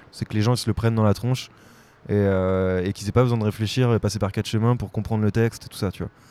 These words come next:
J'avais env-, envie qu'ils se prennent les histoires, euh, vraiment dans la tête, euh, et du coup, l'anglais, c'est, euh, l'anglais, m-, alors déjà, il y a le, le, l'accent que je n'ai pas du tout. <laughs> Et, euh, et en plus de ça, c'est que ça met une barrière directe, euh, au texte, parce qu'il y a,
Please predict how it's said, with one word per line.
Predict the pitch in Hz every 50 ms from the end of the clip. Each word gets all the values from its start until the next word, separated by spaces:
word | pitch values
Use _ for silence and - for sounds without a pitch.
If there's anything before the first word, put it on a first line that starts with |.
| - - - - - - -
J'avais | - 104 101 107
env-, | 110 117 113 131 -
envie | 120 123 117 131
qu'ils | - - -
se |
prennent | - 127 123 123
les | 113 107 98
histoires, | - - - 127 123 120 113 107
euh, | 98 95 92
vraiment | 92 104 110 117 113
dans | 110 104
la | 98 95
tête, | - 117 113 - 110
euh, | 98 90 85 - - - - - - - - - _ -
et | 95 95 98
du | 101 104
coup, | - 139 139
l'anglais, | 123 113 107 107 113 120 123 127 117
c'est, | - - - 107 98
euh, | 95 92 92 92 92 92 92 90 90 90 87 85 - - - - - - - _ _ _
l'anglais, | - 101 101 101 104 107 120 123
m-, | 120 113 104 - - 90 107 101 76 69 -
alors | 87 90 92
déjà, | 98 107 104 120 113
il | 107
y |
a | 98
le, | 98 98 95
le, | 95 92
l'accent | 92 95 92 - - 120 117 104
que | 113 101
je | 90 90 95
n'ai | 98 90
pas | - 104
du | 101 101
tout. | - 120 131 135 - _ - -
<laughs> | 147 135 - - 131 - - - 123 - _ - _ - - - - _ - _ - - 127 131 135 131 120 113 104 -
Et, | 101 101 98
euh, | 98 92 92 92 95 92 90 90 87 87 85
et | 98
en | 98 95
plus | - 101
de | 95 107
ça, | - - 131 123
c'est | - 98
que | -
ça | - 95
met | 98 98
une | 98 98
barrière | 98 98 101 104 104 98
directe, | 92 101 98 104 110 - - 110
euh, | 98 92 90 87 87
au | 90 90
texte, | - 123 - - - - -
parce | - -
qu'il | - 101 92
y | 90
a, | 90 90 90 90 90 87